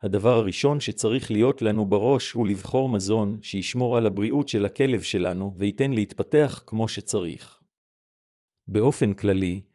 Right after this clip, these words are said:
זהו השיקול הכי חשוב, וכל שאר הדברים שוליים ביחס אליו. לכן,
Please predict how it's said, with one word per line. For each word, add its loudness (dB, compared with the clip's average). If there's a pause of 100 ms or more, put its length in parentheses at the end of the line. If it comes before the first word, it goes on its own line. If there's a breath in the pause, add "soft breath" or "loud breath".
(220)
זהו 4
השיקול 0
הכי -2
חשוב, -6 (420)
וכל 2
שאר 2
הדברים -2
שוליים 0
ביחס 2
אליו. -6 (1300)
לכן, 0